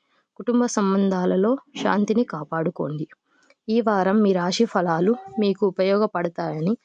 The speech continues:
ఆశిస్తున్నాను. మీరు ఇంకా మా ఛానల్ని సబ్స్క్రైబ్ చేయకపోతే ఇప్పుడే చేసుకోండి. మరిన్ని రాశి విశ్లేషణలు, పంచాంగ సూచనలు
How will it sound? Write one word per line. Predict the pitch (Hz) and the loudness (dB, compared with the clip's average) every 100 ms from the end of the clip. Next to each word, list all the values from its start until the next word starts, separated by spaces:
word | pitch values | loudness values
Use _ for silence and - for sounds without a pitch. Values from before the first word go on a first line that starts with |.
| - - - 180 | -20 -20 -16 -10
ఆశిస్తున్నాను. | 180 214 - 170 165 160 156 151 _ - | -2 -2 0 -2 0 -2 -4 -6 _ -2
మీరు | 202 208 | 2 4
ఇంకా | 196 214 233 | 4 4 2
మా | 233 202 | 0 0
ఛానల్ని | 175 190 185 196 208 | 0 -2 2 2 2
సబ్స్క్రైబ్ | 175 156 - 208 - | 0 -2 -2 -2 -2
చేయకపోతే | 165 160 170 - 156 190 202 _ - - _ _ _ | -4 -4 -8 -10 -8 -6 -8 _ -20 -20 _ _ _
ఇప్పుడే | 202 190 208 233 - | -8 -4 2 2 2
చేసుకోండి. | 170 - - 156 139 151 - - | 0 0 -6 -4 -4 -6 -6 0
మరిన్ని | 208 208 247 262 | 2 6 8 6
రాశి | 185 170 - 208 - | 4 0 0 -2 -2
విశ్లేషణలు, | 196 185 196 196 208 202 202 202 262 _ | -4 0 0 2 2 4 4 4 0 _
పంచాంగ | 190 156 196 202 202 | -10 -6 -2 -2 0
సూచనలు | 190 180 190 175 170 185 | 0 0 0 2 2 2